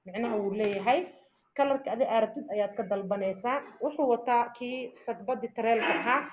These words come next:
ama haddii aad rabtid inaad, aad tareel wax Wuxuu wataa, een, trail ama sagbad, qof walba siduu u yaqaano, oo markii kafeegii, shaah iyo wax inaad geyso aad rabto, ama qadadoo kale haddaa rabtid miiska inaad galaasman ku geysid oo kale, sagbad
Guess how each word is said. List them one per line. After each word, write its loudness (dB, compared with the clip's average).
ama -4
haddii -2
aad 4
rabtid -4
inaad, -2
aad -2
tareel 4
wax 2
Wuxuu 2
wataa, 4
een, 6
trail 8
ama -4
sagbad, 2
qof -6
walba -2
siduu -6
u -4
yaqaano, -2
oo 2
markii -4
kafeegii, -2
shaah -6
iyo -10
wax -6
inaad -4
geyso -6
aad -4
rabto, -6
ama -2
qadadoo 4
kale -2
haddaa 2
rabtid -6
miiska -2
inaad -6
galaasman -2
ku -8
geysid -2
oo 0
kale, 0
sagbad -6